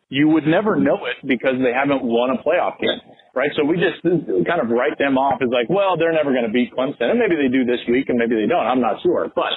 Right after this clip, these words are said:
especially with Lawrence out. But you get what I'm trying to say. Like, Notre Dame, we don't put in that class. And yet, did you know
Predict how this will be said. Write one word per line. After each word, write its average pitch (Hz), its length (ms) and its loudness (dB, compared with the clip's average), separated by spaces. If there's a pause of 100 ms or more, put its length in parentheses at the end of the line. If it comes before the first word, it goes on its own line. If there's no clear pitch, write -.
(480)
especially 131 360 -2
with 110 100 0
Lawrence 135 380 0
out. 98 160 -2 (460)
But 190 100 0
you 180 120 2
get 208 120 2
what 165 120 2
I'm 131 140 0
trying 127 220 0
to - 120 -4
say. 185 160 0
Like, 104 240 0
Notre 180 380 0
Dame, 170 280 0
we 143 60 2
don't 147 260 -2
put 175 140 -2
in 175 100 -2
that 120 200 -2
class. 196 340 -2 (160)
And 151 240 0
yet, 185 320 0
did 208 160 0
you 262 200 2
know 214 440 0